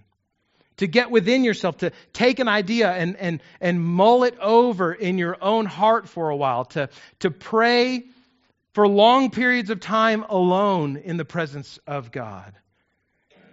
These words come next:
For all of us, it is appropriate to give quiet personal reflection for the mystery and the wonder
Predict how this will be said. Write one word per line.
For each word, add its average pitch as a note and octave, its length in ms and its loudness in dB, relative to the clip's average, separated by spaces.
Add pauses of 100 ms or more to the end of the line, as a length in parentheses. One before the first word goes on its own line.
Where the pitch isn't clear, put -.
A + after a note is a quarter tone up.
(420)
For D3+ 220 -4
all F#3 220 2
of C3+ 100 -4
us, A#2 220 -12
it D3+ 160 -10
is C3+ 140 -12
appropriate B2+ 680 -10
to - 100 -16
give C3 460 -10 (560)
quiet F#3+ 460 -2
personal E3+ 380 -8
reflection B2+ 580 -12 (840)
for C#3+ 140 -8
the A#2+ 100 -10
mystery C3 720 -10
and B2 100 -12
the A#2+ 60 -14
wonder B2 540 -10